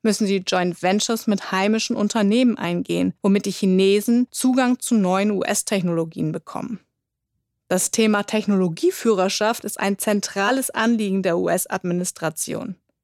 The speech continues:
Folglich zählen Maßnahmen, um den Schutz geistigen Eigentums zu gewährleisten, zu den wichtigsten Forderungen Washingtons.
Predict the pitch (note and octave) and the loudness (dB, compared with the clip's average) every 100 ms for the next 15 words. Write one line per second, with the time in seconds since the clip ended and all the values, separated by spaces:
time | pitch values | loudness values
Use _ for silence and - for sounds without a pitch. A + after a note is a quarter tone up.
0 | _ - A#3 B3 B3 - A3+ G#3+ G#3+ F#3+ | _ -2 0 2 0 -4 0 2 2 2
1 | G3+ C4 - B3+ B3+ C4 C#4 - G3 G3 | 0 -2 0 0 2 2 2 0 0 0
2 | F3 - A#3+ - G#3+ G#3 - G#3 G3+ E3+ | -2 -4 -4 -2 -2 -2 -2 -4 -2 0
3 | F#3 A3 - A#3 A3+ - F3+ F3+ E3+ F#3 | 0 0 -2 -2 -2 -6 -4 -2 0 0
4 | G#3+ G#3 A3 - A#3 A3+ - F#3+ F#3+ F#3 | 2 0 -2 -2 -2 -2 -2 0 2 2
5 | F#3+ A3 - B3 - A#3+ G#3+ A#3+ B3+ A#3 | 2 0 -2 -6 -4 -4 -2 0 2 2
6 | F3 F3+ F3 E3 E3+ - F3 - - - | 0 -2 0 0 -2 -2 -6 -6 -8 -8
7 | - - | -10 -16